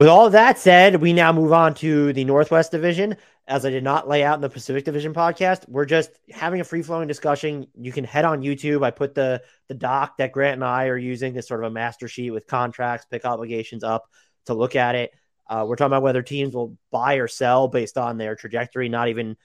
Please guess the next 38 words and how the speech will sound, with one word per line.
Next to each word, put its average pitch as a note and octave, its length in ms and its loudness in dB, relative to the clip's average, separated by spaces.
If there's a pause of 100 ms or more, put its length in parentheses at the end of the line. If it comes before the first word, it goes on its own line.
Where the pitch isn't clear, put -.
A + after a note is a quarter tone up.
(140)
sometimes G3+ 420 -2
what D#3 140 2
we D3+ 220 -4
would C3+ 320 0
do, D#3 340 2 (220)
but B2+ 80 -4
also C3+ 200 -2
what C3 140 -4
we B2 100 -10
kind C3 160 -6
of A#2 60 -8
expect C3+ 320 -8
them C#3 120 -14
to C#3 80 -8
do. C#3 300 0 (440)
Uh, A#2+ 320 -4
and A#2 500 -8 (140)
so A#2+ 320 -4
we'll, B2 180 -4 (100)
we'll B2+ 140 -6
talk D3+ 180 2
about D3+ 120 0
our C#3 80 -2
biggest C3+ 240 -4
questions C3 320 -6
there. B2+ 240 -4
And C3 160 -6
we C3+ 80 -6
do D3+ 80 -2
have F3 100 0
a D#3 60 0
trade D#3+ 240 -2
idea D#3 400 0 (200)
for D3+ 120 -4
each D#3 180 -6
team, D#3+ 320 -10 (260)
which C#3 220 -2
is C3+ 340 -2